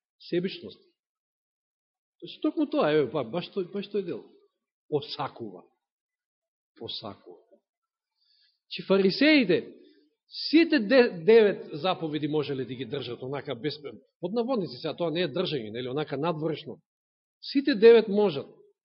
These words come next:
некако да се одржат и да, односно да одглумите дека ете ги држат. Да, правно е, точно. Ама десетата е таа која што удира во срштата, само таа е во мислите. Нели, се почнува од мислите.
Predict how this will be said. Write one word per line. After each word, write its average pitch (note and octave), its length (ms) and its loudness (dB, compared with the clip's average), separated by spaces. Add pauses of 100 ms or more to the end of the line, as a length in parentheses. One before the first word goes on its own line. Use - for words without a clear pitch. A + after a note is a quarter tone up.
(140)
некако D#3+ 340 -4
да D#3+ 100 -2
се D3+ 140 -4
одржат A3 460 0
и G#3+ 80 -2
да, G#3 120 -2
односно G#3 320 -2
да G3 240 0 (280)
одглумите E3 520 4
дека C#3 220 0
ете B2 180 -6
ги G#2 140 -12
држат. A#2 260 -16 (1040)
Да, D#3 320 -2
правно C3 360 -4
е, G2+ 200 -12 (220)
точно. - 260 -20 (1300)
Ама C#3+ 200 -4
десетата A#3 580 2
е G3+ 120 4
таа G#3 240 6
која G3 160 0
што F#3 240 -2
удира E3 160 0
во D3 160 -4
срштата, D#3 480 -8
само F#3 320 0
таа F3+ 320 4
е D#3 80 2
во C#3 160 -2
мислите. D3+ 540 -4 (500)
Нели, D#3 240 -4
се G#3+ 240 4
почнува F#3+ 400 -2
од E3+ 80 -4
мислите. F3+ 400 -6